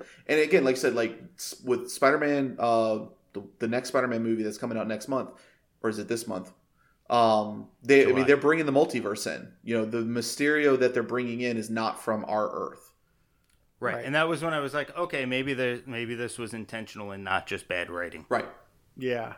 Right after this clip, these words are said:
Speaker 3: 'cause that, that is a pretty significant plot hole that somehow I completely let my, like, magical happy juice of enjoying that movie gloss right over.
Speaker 1: So,
Speaker 2: Yep.
Speaker 1: and the reason,
Speaker 3: Um,
Speaker 1: so the reason why,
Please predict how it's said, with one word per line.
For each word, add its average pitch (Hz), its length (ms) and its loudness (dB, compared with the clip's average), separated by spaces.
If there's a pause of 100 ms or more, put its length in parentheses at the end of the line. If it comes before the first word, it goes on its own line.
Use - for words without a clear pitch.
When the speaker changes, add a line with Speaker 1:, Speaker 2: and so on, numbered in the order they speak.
Speaker 3:
'cause 131 160 -4
that, 147 220 2
that 156 160 2
is 147 140 2
a 139 40 -2
pretty 131 300 -2
significant 120 580 -8
plot 123 220 -4
hole 117 180 -6
that - 140 -4
somehow 123 340 -6
I 120 60 -10
completely 117 640 -10 (420)
let 127 240 -8
my, 127 320 -10 (500)
like, 131 340 -4 (280)
magical 123 540 -4
happy 131 420 2
juice 117 400 -4
of 120 100 -2
enjoying 120 400 -2
that 120 160 -6
movie 117 320 -4
gloss 123 400 -4
right 120 260 0
over. 117 440 -6 (240)
Speaker 1:
So, 143 360 4
Speaker 2:
Yep. 123 140 4
Speaker 1:
and 147 120 -4
the 143 80 4
reason, 165 380 0
Speaker 3:
Um, 131 120 0
Speaker 1:
so 147 160 0
the 135 100 2
reason 160 320 -2
why, 131 720 -2